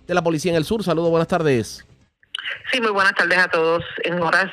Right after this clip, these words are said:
Speaker 2: de la tarde de ayer jueves fue alertada la policía sobre un alegado maltrato de animales por negligencia. Estos hechos ocurrieron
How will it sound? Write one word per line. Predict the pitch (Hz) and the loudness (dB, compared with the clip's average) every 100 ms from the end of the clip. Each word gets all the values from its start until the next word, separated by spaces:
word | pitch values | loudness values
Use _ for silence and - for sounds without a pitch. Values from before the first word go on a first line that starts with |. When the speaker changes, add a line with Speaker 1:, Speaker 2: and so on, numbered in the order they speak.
| - | 2
Speaker 2:
de | |
la | 190 | 2
tarde | 175 180 185 | 4 2 2
de | 180 170 | 2 2
ayer | 165 180 | 2 0
jueves | 165 180 214 185 165 - _ _ _ _ | -2 -2 0 0 -4 -8 _ _ _ _
fue | - 175 175 180 185 175 156 - - _ | -6 -2 0 0 0 -2 -4 -6 -14 _
alertada | 175 180 170 170 - 180 196 190 185 | -2 0 0 -4 -2 0 0 0 -2
la | 175 165 | -4 -6
policía | 170 165 - 208 220 185 180 | -10 -12 -10 -6 -4 -4 -6
sobre | 202 185 175 185 185 - | -8 -6 -4 -4 -6 -8
un | 190 202 214 220 208 185 170 _ _ _ - - _ | -10 -8 -10 -12 -14 -16 -20 _ _ _ -20 -20 _
alegado | 196 202 202 202 208 220 208 - _ | -2 0 0 0 0 -2 -6 -12 _
maltrato | 180 180 170 160 - 196 196 214 208 - 160 | -4 -2 -2 -4 -4 -4 -4 -4 -6 -10 -8
de | 190 | -4
animales | 175 170 165 180 165 151 - - _ _ _ _ - | -4 -2 0 0 -2 -8 -14 -20 _ _ _ _ -4
por | 208 226 - | -4 -4 -8
negligencia. | 180 190 180 175 156 175 185 - 180 165 | -6 -4 -4 -6 -4 -4 -4 -4 -2 0
Estos | 165 185 180 | -2 -2 0
hechos | 170 180 | -2 -2
ocurrieron | 175 160 165 175 202 220 190 | -4 -2 -4 -2 2 2 0